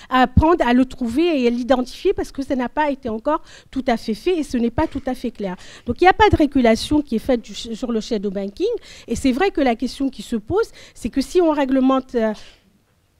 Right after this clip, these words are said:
davantage les banques et qu'on ne s'occupe pas du shadow banking, eh ben, effectivement, il va y avoir émigration, euh,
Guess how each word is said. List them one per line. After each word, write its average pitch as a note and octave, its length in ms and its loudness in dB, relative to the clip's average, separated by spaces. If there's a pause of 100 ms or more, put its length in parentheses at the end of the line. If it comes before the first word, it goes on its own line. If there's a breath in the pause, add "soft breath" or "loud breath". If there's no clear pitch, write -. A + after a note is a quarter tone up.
(360)
davantage C4 640 0
les A#3 120 -4
banques A3 400 -4
et G#3 40 -14
qu'on A3+ 160 -2
ne A3 180 2 (240 loud breath)
s'occupe - 420 0
pas C#4 180 2
du A3 100 -8
shadow G#3 320 0
banking, G3+ 400 -2 (160)
eh A#3 380 -4
ben, A3+ 200 -2
effectivement, A3 680 0 (100)
il A#3+ 100 -2
va G#3+ 140 0
y G#3+ 60 2
avoir C4+ 460 2 (100)
émigration, C4 840 0 (280 loud breath)
euh, G#3+ 460 0